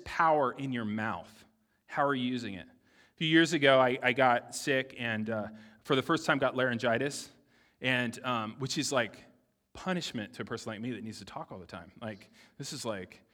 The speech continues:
how can I live? You know, this is, <laughs> this is a real problem. And I was, uh, I'm a horse vet, and so I was on call for emergencies one night, and somebody called with emergency, and I called, and I'm like,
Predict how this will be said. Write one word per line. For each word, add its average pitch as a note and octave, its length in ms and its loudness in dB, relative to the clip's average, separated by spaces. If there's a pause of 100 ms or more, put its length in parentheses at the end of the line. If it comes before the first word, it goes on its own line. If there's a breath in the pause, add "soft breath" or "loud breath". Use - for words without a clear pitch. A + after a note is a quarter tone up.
(240)
how C#3+ 140 -8
can C3 140 -6
I A2 40 -2
live? C#3 320 -8 (240)
You A2 140 -8
know, A2+ 100 -4
this B2 220 -6
is, B2 240 -10 (160)
<laughs> - 180 -20
this E3 140 -10
is B2 60 -8
a G#2+ 60 -6
real G#2+ 160 -2
problem. C3+ 360 -4 (500 loud breath)
And D3 280 8
I C#3 200 10
was, C#3 300 4
uh, - 80 -6
I'm D3 240 6
a C#3+ 40 6
horse D3 280 2
vet, A#2+ 240 0
and A#2+ 80 -8
so D3 100 0
I B2+ 60 6
was C3 100 4
on C3+ 140 4
call C#3+ 420 6
for C#3 140 -2
emergencies C3 520 -2
one A#2+ 140 -4
night, A2+ 240 -6
and A2+ 100 -12
somebody B2+ 220 -4
called B2 320 2
with A2 140 -6
emergency, A2+ 600 -6 (280 soft breath)
and B2 100 0
I A#2+ 80 -2
called, C#3 340 2
and A#2+ 80 -2
I'm A2+ 80 -4
like, G#2+ 180 -8